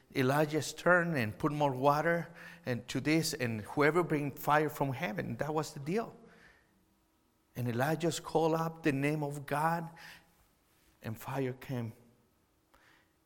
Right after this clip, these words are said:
And then Ahab knew who, who was God. That was a big thing back then. "I know God is God, and I'm gonna pick it up this."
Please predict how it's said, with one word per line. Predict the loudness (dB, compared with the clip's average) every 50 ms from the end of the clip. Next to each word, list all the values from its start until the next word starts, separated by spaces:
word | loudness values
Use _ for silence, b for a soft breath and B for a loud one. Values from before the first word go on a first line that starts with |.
| _ _ _ -8
And | -6 -4 0
then | 2 4 4 4 2 0 -2 -6 B B B B B B _ _ _ _ _ -16 _ 0
Ahab | 2 2 2 2 0 2 0 0 0
knew | 0 -2 0 2 2 2 0 0
who, | -2 -2 -2 -2 -2 -4 -6 -10 -14 -18 -12
who | -6 -4 -2
was | 0 0 0 -2 -4 -6
God. | -6 -4 -2 -2 -2 -2 -4 -4
That | -4 -2
was | -2 -2 -2 -4
a |
big | -6 -6 -6 -6 -6 -6 -8 -12 -14 -8
thing | -4 -4 -4 -4 -4 -8 -10 -12 -14 -12
back | -10 -10 -10 -10 -10
then. | -10 -10 -10 -10 -14 -18 B B B B B B
"I | 0 2
know | 2 4 4 2
God | 2 2 2 2 2 2
is | 0 -2 0
God, | 2 2 2 2 0 B B B B
and | 0 2 2
I'm | 2
gonna | 2 2 0 -2 -2
pick | -2 -2 -2 0 0
it | 0
up | 0 0 0 0
this." | 0 0 0 0 -2 -8